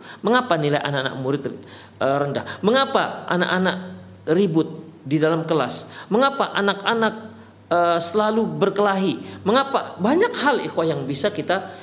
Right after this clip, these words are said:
yang mungkin kita hadapi terkait dengan anak-anak murid, apalagi terkait dengan anak yang ada di sekolah.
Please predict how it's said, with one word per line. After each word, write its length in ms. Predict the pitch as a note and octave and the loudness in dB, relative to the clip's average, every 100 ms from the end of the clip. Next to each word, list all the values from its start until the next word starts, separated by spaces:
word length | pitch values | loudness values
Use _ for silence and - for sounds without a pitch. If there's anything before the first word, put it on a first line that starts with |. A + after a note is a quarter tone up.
| - | -4
yang 160 | E3+ E3+ | 0 0
mungkin 480 | D#3 D#3+ E3+ B3+ | 0 0 0 0
kita 160 | G3 F#3 | 0 -2
hadapi 480 | C#3 D3 D#3+ E3 - | -2 0 0 0 0
terkait 400 | E3+ - C3 C3 | -2 -2 -2 0
dengan 240 | B2 C3 | -2 -2
anak-anak 460 | - B2 A#2+ B2 - | -4 -2 -2 -2 -4
murid, 300 | A#2 A2+ G#2+ - | -4 -4 -4 -2
apalagi 400 | C#3+ F3 D#3+ F3+ | 0 2 2 0
terkait 400 | A#3+ - C#3+ D3+ | -2 -2 -2 0
dengan 320 | C#3+ C#3 E3+ - - - - - | -2 -2 -4 -8 -18 -20 -16 -2
anak 400 | F3 F#3+ F#3 - | 0 2 -2 -2
yang 200 | D3 B2 | -2 -2
ada 200 | C3+ B2+ | -2 -2
di 80 | B2 | -2
sekolah. 600 | - A2 G#2 G#2 - | -2 -4 -4 -6 -14